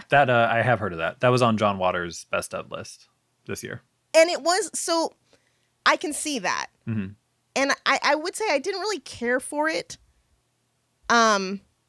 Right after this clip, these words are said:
Speaker 2: but the music was awesome. The music was, particularly the opening number, I thought was fantastic. And then, um,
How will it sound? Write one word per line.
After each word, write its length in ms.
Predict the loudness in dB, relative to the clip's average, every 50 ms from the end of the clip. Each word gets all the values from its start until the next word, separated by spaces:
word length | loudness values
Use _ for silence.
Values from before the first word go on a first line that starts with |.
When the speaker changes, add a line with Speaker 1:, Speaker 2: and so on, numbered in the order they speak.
| _ _ _ _ _ _ _ _ -6
Speaker 2:
but 140 | -4 0 2
the 80 | 2
music 480 | 2 2 2 2 0 0 0 0 -2 0
was 140 | 0 0 2
awesome. 680 | 4 4 6 6 6 4 2 -2 -2 -2 -4 -6 -10 -8 -4 -2
The 60 | 0
music 400 | 2 2 2 0 0 -2 -4 -6
was, 100 | -8 -8
particularly 400 | -8 -8 -6 -4 -2 -2 0 2
the 80 | 2 4
opening 280 | 2 2 2 0 0 2
number, 280 | 2 2 2 4 2
I 80 | 2 2
thought 160 | 2 2 0
was 160 | 0 0 -4
fantastic. 720 | -4 -6 -6 -2 0 2 2 0 0 -2 -2 -2 -2 -2 -2 -2
And 200 | 0 0 2 2
then, 440 | 2 2 4 2 2 0 -2 -4 -8 _ _ _ _ _ _ _ _ _ _ _ _ _ _ _ _ _ _ _ _ _ _ 4
um, 520 | 6 8 8 8 6 4 2 -4 -12 -14